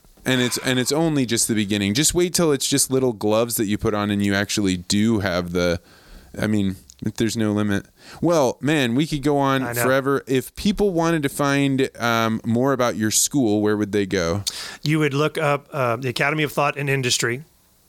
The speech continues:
Speaker 2: and our website is thought and industry dot com. And there are, uh, five campuses, five high schools nationwide. So you could search,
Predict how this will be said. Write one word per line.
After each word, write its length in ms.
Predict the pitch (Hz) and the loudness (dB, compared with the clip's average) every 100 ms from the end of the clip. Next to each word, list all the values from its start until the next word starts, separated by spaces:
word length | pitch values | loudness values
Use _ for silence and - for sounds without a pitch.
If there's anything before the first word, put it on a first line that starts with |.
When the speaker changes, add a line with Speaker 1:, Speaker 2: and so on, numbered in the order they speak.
| - | -6
Speaker 2:
and 200 | 139 127 | -2 0
our 80 | 120 | 2
website 360 | 127 127 127 117 | 0 0 -2 -4
is 120 | - | -2
thought 240 | 131 127 | -2 -2
and 80 | 120 | -2
industry 320 | 120 117 120 | -2 0 -2
dot 260 | 113 120 - | -2 -4 -4
com. 400 | 131 107 117 123 _ _ _ _ - - - - 147 | -4 -2 -4 -8 _ _ _ _ -20 -20 -20 -8 -2
And 440 | 135 123 120 117 | 0 2 0 -2
there 160 | 117 113 | 0 2
are, 380 | 113 113 120 123 110 107 | 2 0 0 -2 0 0
uh, 40 | 110 | -2
five 340 | - 131 127 | -2 -2 -2
campuses, 580 | 147 123 117 135 117 - | -4 -2 0 0 0 -2
five 180 | 123 110 | -2 -2
high 100 | 139 | -2
schools 580 | - 143 131 127 - - | -2 0 0 0 -4 -4
nationwide. 640 | 139 135 127 123 131 135 135 _ - - - | -2 0 0 0 0 0 -4 _ -20 -20 -14
So 140 | - 110 | -8 -6
you 100 | 104 | -4
could 160 | 107 | 0
search, 540 | - 123 117 - - | 0 0 0 0 -2